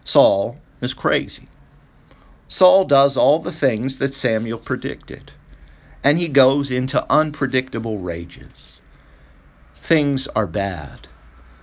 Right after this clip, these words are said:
and now God gives Samuel some advice,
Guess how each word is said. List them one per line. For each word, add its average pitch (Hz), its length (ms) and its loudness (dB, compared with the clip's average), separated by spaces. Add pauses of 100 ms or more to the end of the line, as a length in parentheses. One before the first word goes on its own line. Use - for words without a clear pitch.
(160)
and 151 180 4
now 131 220 4
God 123 360 2
gives 113 260 -2
Samuel 107 440 -2
some 110 280 -4
advice, - 760 -10